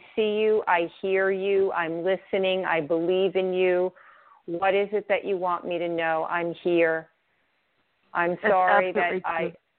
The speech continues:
Speaker 1: yeah. And the more you do that, I feel that that pattern starts to melt. And then
Speaker 2: Yes.
Speaker 1: as it melts and dissipates, a new space is created within your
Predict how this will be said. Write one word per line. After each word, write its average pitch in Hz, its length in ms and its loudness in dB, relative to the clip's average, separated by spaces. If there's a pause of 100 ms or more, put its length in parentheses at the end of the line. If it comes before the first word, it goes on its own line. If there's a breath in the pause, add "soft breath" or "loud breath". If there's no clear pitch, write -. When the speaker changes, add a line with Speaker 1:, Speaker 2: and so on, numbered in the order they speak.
Speaker 1:
yeah. 175 320 2 (340)
And 214 240 0
the 226 40 0
more 240 340 0
you 254 240 -6
do 226 280 -6
that, 247 340 -2
I 190 200 -2 (120)
feel 233 480 0 (460)
that 196 220 2
that 190 300 0
pattern 262 840 -2 (1000)
starts 202 340 -2 (180)
to 185 60 -8
melt. 180 440 -6 (1080)
And 202 160 2
then 202 120 6
Speaker 2:
Yes. 196 240 4
Speaker 1:
as 214 80 2
it - 100 -10
melts 202 540 -2 (160)
and 202 240 -2
dissipates, 240 720 -2 (880 soft breath)
a 196 100 4
new 214 380 2 (160)
space 226 420 -2
is 196 100 -8 (120)
created 185 480 -4
within 180 440 -6
your 175 200 -6